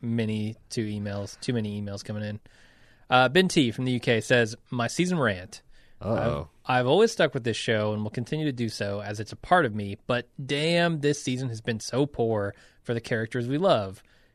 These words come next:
Speaker 1: Daryl and Carol have had nothing to do this season and seen no development. Carl and Rick, again, have had little screen time, it feels like. My point is, do you think we will ever get back to the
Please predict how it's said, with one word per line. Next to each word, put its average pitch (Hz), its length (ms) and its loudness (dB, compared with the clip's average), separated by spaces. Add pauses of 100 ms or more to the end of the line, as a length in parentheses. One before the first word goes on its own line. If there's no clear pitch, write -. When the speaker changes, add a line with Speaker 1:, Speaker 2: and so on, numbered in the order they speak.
(140)
Speaker 1:
Daryl 156 260 6
and 165 100 2
Carol 127 320 4
have 117 60 -4
had 110 160 0
nothing 139 240 -2
to 135 100 -4
do 123 220 0
this 117 140 -2
season 117 340 -4
and 101 140 -6
seen 113 280 -4
no 135 200 2
development. 98 500 -6 (460)
Carl 151 260 8
and 139 100 0
Rick, 127 200 2
again, 123 320 0
have 120 100 -4
had 110 180 -4
little 196 220 2
screen 127 320 -2
time, 110 300 -2
it 113 80 -10
feels 101 300 -8
like. 104 360 -8 (540)
My 123 140 0
point 165 440 2
is, 131 460 2 (180)
do 147 100 -2
you 208 140 0
think 190 240 0
we 143 100 2
will 131 120 0
ever 131 160 0
get 131 160 0
back 123 260 4
to - 80 -16
the 120 140 -10